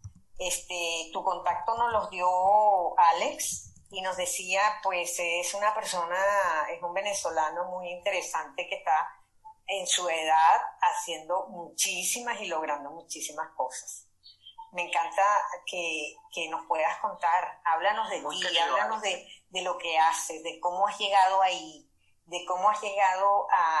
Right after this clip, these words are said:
Speaker 1: a, a tener todas esas, digamos, todas esas habilidades artísticas y todas esas cosas que estás en este momento logrando y, y expresando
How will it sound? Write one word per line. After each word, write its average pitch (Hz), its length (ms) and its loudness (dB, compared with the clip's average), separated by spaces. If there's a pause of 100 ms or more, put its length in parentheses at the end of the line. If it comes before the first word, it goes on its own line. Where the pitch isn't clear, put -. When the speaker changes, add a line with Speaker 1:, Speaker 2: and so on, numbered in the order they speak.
(140)
Speaker 1:
a, 151 440 2 (440)
a - 80 -10
tener 160 460 -6
todas 196 340 2
esas, 196 640 -4
digamos, 165 580 -4
todas 185 360 0
esas 190 260 -4
habilidades 156 600 2
artísticas 202 720 -4
y 156 120 -14
todas 160 320 -2
esas 214 240 -4 (240)
cosas 196 300 0
que 226 80 -6
estás 156 220 0 (480)
en 185 120 -4
este 185 180 -6
momento 196 760 -2
logrando 156 720 -2
y, - 160 -14
y 170 240 -8
expresando - 960 -4